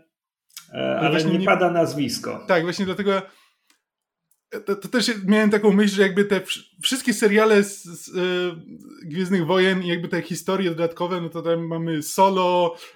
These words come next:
Speaker 2: e, Asoka, e, no, The Mandalorian, e, wszystko jakby jest wokół je-, jednej postaci. Andor też jest jakby o jednej postaci, przy czym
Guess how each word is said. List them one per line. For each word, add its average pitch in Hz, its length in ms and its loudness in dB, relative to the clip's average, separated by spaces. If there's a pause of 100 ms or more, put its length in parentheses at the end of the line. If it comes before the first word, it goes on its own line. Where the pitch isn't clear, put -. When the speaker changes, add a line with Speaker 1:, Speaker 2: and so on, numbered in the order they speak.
(100)
Speaker 2:
e, 175 180 -8
Asoka, 180 720 2 (360)
e, 165 240 -2 (240)
no, 156 140 -14
The 147 120 -10
Mandalorian, 156 840 2
e, 147 40 -12 (560)
wszystko 202 300 0
jakby 185 260 2
jest 180 560 0
wokół 175 340 -4
je-, 180 260 0
jednej 180 360 0
postaci. 208 760 -4 (1000)
Andor 220 360 4
też 233 200 2
jest 208 120 2
jakby 196 200 0
o 175 60 -2
jednej 196 280 2
postaci, 208 420 -4
przy - 160 -14
czym 175 260 -4